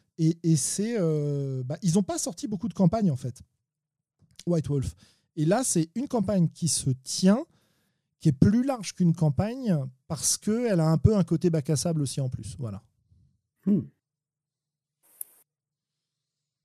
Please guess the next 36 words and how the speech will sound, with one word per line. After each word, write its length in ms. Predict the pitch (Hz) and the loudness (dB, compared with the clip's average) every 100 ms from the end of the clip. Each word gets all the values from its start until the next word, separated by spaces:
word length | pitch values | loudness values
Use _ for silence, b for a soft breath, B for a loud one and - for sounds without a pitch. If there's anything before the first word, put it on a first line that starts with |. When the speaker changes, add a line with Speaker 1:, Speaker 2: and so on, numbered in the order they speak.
| - | -6
Speaker 2:
Eh 40 | 110 | 2
ben, 160 | 127 | 6
moi, 160 | 131 143 | 6 6
j'en 160 | 139 | 4
profite, 380 | - 131 - 139 | 4 0 0 -4
vu 100 | 127 | -4
qu'on 120 | 127 | -4
parle 260 | 110 120 120 | 0 2 2
de 100 | 117 | 4
Wraith, 320 | 117 123 127 | 4 4 2
pour 120 | 110 | 0
mentionner, 640 | 107 110 107 120 113 117 123 | 2 2 0 0 2 2 2
euh, 280 | 107 92 85 | 2 0 -2
bon, 340 | 98 98 92 | -2 0 -2
si 160 | - 95 | -4 -2
jamais 240 | 110 113 | 2 2
ils 100 | 110 | 2
écoutent 300 | 110 117 107 | 0 -2 0
en 80 | 104 | -2
français, 480 | - 107 101 107 107 | 0 -4 0 2 2
hein, 300 | 101 104 92 | 2 0 -2
euh, 460 | 87 90 87 90 | -4 -4 -4 -2
Onyx 260 | 104 107 - | 0 0 -2
Path, 360 | - 117 117 | 0 0 0
qui 120 | - 98 | -4 -2
m'ont 120 | 98 | 2
jamais 240 | 104 104 | 2 4
envoyé 360 | 110 104 110 110 | 4 4 4 4
mon 140 | 104 | 2
bouquin 360 | 104 107 117 110 | 0 -2 0 0
de 80 | 101 | 2
la 80 | |
vingtième 380 | 95 98 - 101 | 0 0 0 2
édition 400 | 101 98 98 107 | 2 -2 -2 0
de 120 | 101 | 0
luxe. 400 | 95 98 123 - | 0 0 -2 -8